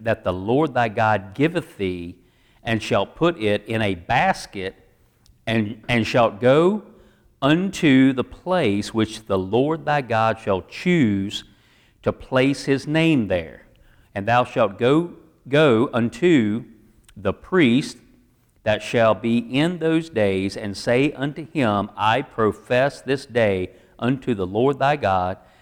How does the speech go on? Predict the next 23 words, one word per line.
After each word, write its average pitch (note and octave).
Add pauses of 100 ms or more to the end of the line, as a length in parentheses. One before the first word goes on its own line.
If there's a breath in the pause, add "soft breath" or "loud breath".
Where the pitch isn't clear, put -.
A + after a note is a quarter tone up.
(100)
that G2+
I A#2+
am A2
come C#3+ (140)
unto A2+
the G#2
country E3+ (340 loud breath)
which A#2
the G2
Lord G#2
sware C3+
unto A#2+
our F#2+
fathers B2
for A#2+ (720 loud breath)
to C3+
give A2+
us." - (380)
So, G#2+
or G2
for -
the A2
reason, G#2+